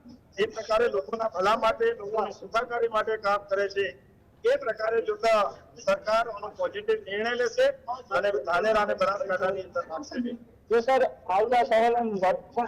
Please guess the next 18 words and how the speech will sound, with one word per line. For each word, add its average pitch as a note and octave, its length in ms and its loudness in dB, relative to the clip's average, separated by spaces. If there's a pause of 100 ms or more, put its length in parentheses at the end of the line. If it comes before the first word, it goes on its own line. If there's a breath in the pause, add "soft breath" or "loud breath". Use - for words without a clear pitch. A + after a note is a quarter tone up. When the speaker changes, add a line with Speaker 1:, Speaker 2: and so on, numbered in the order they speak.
Speaker 2:
આજ G#3+ 140 2
પાડે A3+ 320 4
છે, A#3 260 2
ધાનેરા A3 380 0
વાસીઓને G3 480 2
હિતમાં A#3 380 0
નિર્ણય A#3 280 0
નથી A3+ 260 2
આવતો, A#3 340 2 (320)
તો C4 80 4
આવનાર B3 340 4 (280)
રણનીતિ A#3+ 540 2
શું A#3 180 2
હશે A3 140 2
લડવા G3 320 2
માટે G3+ 200 2
સરકાર A3+ 320 2
સામે? G#3 220 0